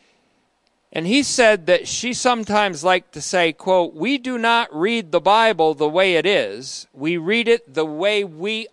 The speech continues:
are." That's a significant truth. We read it the way we are. Are we literalist? We read it literally.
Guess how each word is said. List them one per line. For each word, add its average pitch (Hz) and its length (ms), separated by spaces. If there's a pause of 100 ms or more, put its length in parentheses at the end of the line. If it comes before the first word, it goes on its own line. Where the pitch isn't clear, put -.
are." 220 640 (1600)
That's 196 320
a 151 80
significant 139 800 (260)
truth. - 560 (1080)
We 147 120
read 185 240
it 185 140
the 151 80
way 165 240
we 160 160
are. 131 360 (300)
Are 135 120
we 143 120
literalist? 208 680
We 143 100
read 135 220
it 135 120
literally. 127 520